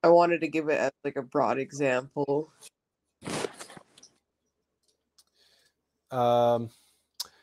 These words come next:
Speaker 2: well,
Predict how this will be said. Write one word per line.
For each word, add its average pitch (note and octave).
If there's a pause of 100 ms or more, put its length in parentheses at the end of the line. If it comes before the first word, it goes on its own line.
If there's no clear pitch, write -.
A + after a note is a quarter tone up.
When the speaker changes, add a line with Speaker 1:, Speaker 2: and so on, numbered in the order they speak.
(2500)
Speaker 2:
well, B2